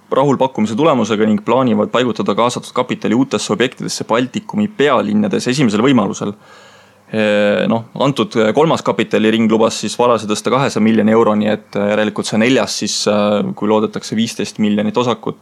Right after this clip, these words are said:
eh, hinnaga üks koma kolm kaks kuus kuus, mis on grammikene isegi madalam, kui kolmandas pakkumises oli. Eh, ilmselt see võiks siis tõusta kuskil kahesaja neljakümne, kahesaja viiekümne miljoni kanti,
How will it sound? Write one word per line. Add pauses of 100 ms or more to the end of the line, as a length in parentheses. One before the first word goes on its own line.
(100)
eh,
hinnaga (760)
üks
koma (520)
kolm
kaks
kuus
kuus,
mis
on
grammikene
isegi
madalam,
kui
kolmandas
pakkumises
oli.
Eh,
ilmselt
see
võiks
siis
tõusta
kuskil
kahesaja
neljakümne,
kahesaja
viiekümne
miljoni
kanti,